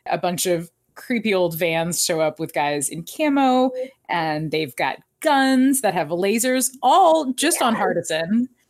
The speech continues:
Speaker 2: And was that an Edgar Allan Poe raven on his shirt?
Speaker 1: It was a raven of some sort. And in the commentary, they're like, "What's the significance behind the raven?" And nobody knew, or the crow, or whatever it was.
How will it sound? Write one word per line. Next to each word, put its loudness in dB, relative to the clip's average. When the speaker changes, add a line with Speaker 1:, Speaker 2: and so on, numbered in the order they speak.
Speaker 2:
And -2
was 0
that -2
an -4
Edgar -2
Allan 0
Poe 0
raven -2
on -6
his -4
shirt? -2
Speaker 1:
It 0
was 2
a 0
raven -2
of -2
some -2
sort. -2
And 0
in 2
the 0
commentary, -2
they're 0
like, -2
"What's 0
the -4
significance -4
behind -2
the -2
raven?" 0
And -6
nobody -6
knew, -6
or -4
the -2
crow, -2
or -2
whatever -4
it -4
was. -6